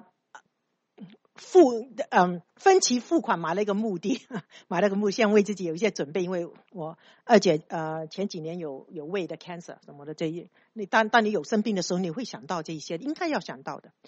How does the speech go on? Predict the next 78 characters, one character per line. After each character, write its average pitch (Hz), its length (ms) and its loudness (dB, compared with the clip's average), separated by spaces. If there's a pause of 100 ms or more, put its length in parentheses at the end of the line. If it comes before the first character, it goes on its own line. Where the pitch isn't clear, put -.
(180)
然 190 100 -6
后 - 0 -
他 233 140 -2
们 196 100 -2
就 208 80 -2
买 156 160 -8
了 160 80 -10
个 165 60 -8
墓 175 160 -8
地 156 160 -12
什 - 120 -16
么 131 120 -12
的， - 160 -16 (340)
然 185 180 -8
后 190 140 -2 (220)
我 180 120 0
就 208 240 4 (120)
问 247 160 8
我 165 100 2
先 220 180 4
生 220 140 4
说 208 160 4
：“我 156 80 -2
们 165 100 0
要 190 120 6
不 196 80 0
要 175 160 -2
去 196 160 -2
买 147 180 -4
呀？” 156 100 0
我 151 60 -4
先 170 160 -6
生 180 80 -2
还 151 60 -4
不 170 120 -12
需 - 160 -8
要 156 200 0
啊 147 100 -4
什 151 80 -12
么， 151 140 -10
因 165 80 -10
为 165 40 -10
他 170 140 -8
是 - 100 -14
很 143 140 -12
乐 165 160 -6
观 151 240 -10
的 143 80 -10
一 139 60 -14
个 147 80 -14
人， 147 120 -16
那 156 80 -12
不 156 140 -16
需 156 160 -18
要。 135 160 -14 (460)
然 190 120 -2
后 240 80 0
我 185 120 -2
先 226 120 -2
生 233 120 4
就 247 100 0
跟 226 160 0
我， 175 280 0
我 185 120 -2
两 170 140 0
个 165 80 0
孩 165 120 -4
子 170 120 -8
说， 156 180 -8 (220)
他 262 100 0
说 233 240 8
：“我 208 160 10
觉 247 160 10
得 269 80 8
啊， 220 160 10
我， 190 320 6
我 208 200 4
们， 214 260 6